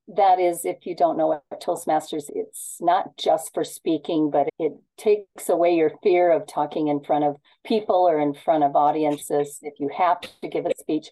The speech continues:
Otherwise, it's just in everyday life, just to sharpen up on your skills. I'm not promising I'm perfect <laughs> because there's a lot of ums and ahs going on or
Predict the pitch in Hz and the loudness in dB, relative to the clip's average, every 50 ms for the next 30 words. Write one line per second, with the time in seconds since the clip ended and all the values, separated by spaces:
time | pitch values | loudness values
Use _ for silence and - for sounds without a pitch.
0 | - - - _ 247 254 269 269 269 262 240 226 220 - 208 208 - - - 415 | -20 -20 -4 _ 2 2 4 4 4 4 4 2 2 0 -4 -4 -4 -4 -4 -4
1 | 415 - - 196 180 175 175 175 170 165 151 170 156 151 147 147 147 165 175 160 | -4 -2 -4 0 2 2 2 2 0 -2 0 0 2 2 2 4 4 4 2 2
2 | 151 - _ - - 156 147 - - - - - 151 147 147 - - - - _ | 0 -6 _ -10 -10 -10 -10 -10 -16 -10 -6 -2 -2 -2 -2 -6 -14 -20 -20 _
3 | - - - 175 160 - - 170 156 147 139 - - 160 147 147 147 147 143 143 | -10 -2 0 0 0 0 -2 -2 0 0 0 0 0 0 0 2 2 0 0 0
4 | 143 - - - _ _ _ _ _ _ _ - - - - - - 165 147 139 | -2 -4 -8 -14 _ _ _ _ _ _ _ -14 -14 -14 -8 -4 -2 0 2 2
5 | 120 139 139 - - _ - _ - 151 143 147 165 - - - 165 175 196 190 | 2 0 -4 -10 -18 _ -20 _ -8 -4 -2 -2 -2 -2 -2 0 0 0 0 -2
6 | - - 214 214 220 226 226 - - - - - - - - - - 294 - 320 | -4 -2 0 2 2 2 2 2 0 -2 -2 0 0 0 0 0 -2 -4 -4 -4
7 | - - - - - 190 190 - - - - - - - 269 - 185 175 170 180 | -4 -4 -6 -2 -2 -2 -2 -2 -8 -12 -12 -16 -10 -6 -2 0 0 2 2 0
8 | 175 175 175 185 190 185 - - 185 190 190 196 208 214 208 226 214 - - 196 | 0 2 2 2 2 0 2 2 2 2 4 4 2 2 2 0 0 0 2 2
9 | 180 170 170 180 202 196 - 214 - 175 _ - 175 175 170 175 175 170 170 170 | 4 4 4 4 2 0 -6 -12 -16 -6 _ 2 4 4 4 4 4 2 2 4
10 | 165 180 202 185 170 | 2 2 0 0 -4